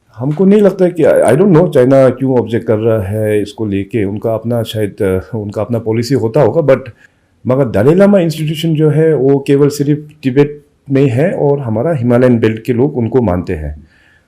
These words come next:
So चाइनी-, चाइना में बुद्धिज्म जो है वहाँ पे दलाई लामा इंस्टीट्यूट नहीं है।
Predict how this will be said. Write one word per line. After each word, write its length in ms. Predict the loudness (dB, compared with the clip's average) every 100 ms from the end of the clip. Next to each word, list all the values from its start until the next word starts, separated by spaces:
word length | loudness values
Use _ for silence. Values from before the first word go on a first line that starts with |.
| _
So 60 | -4
चाइनी-, 380 | -2 0 0 0
चाइना 320 | 0 2 2
में 160 | 2 0
बुद्धिज्म 380 | -2 -2 -2
जो 160 | 2 2
है 160 | 2 2
वहाँ 260 | 0 -2
पे 140 | 0 0
दलाई 260 | 2 0
लामा 180 | 0 0
इंस्टीट्यूट 400 | -2 -8 -8 -4
नहीं 220 | -2 -2
है। 260 | -4 -10